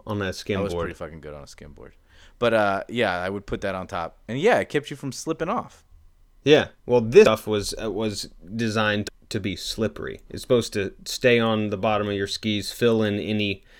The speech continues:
Speaker 1: hits or cracks from rocks or whatever, so that you could have a slick,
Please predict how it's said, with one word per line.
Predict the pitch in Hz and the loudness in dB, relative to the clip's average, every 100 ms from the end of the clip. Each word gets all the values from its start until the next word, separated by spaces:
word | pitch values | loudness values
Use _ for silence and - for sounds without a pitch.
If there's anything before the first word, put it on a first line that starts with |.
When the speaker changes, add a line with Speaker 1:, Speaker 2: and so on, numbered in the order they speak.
| - - _ _ _ _ | -20 -20 _ _ _ _
Speaker 1:
hits | - 139 - | 0 0 0
or | 113 | -6
cracks | - 127 120 104 | -4 0 0 -2
from | - 110 98 | -4 -4 0
rocks | 107 117 - - | 2 0 -2 -2
or | |
whatever, | 101 98 95 92 92 - - - | 0 2 0 0 -4 -6 -16 -10
so | - 107 | -2 0
that | 101 95 | 0 -2
you | 98 | -4
could | 101 | -2
have | 98 | -2
a | 92 | -2
slick, | 87 - 104 107 - - | -6 -8 -2 -4 -4 -12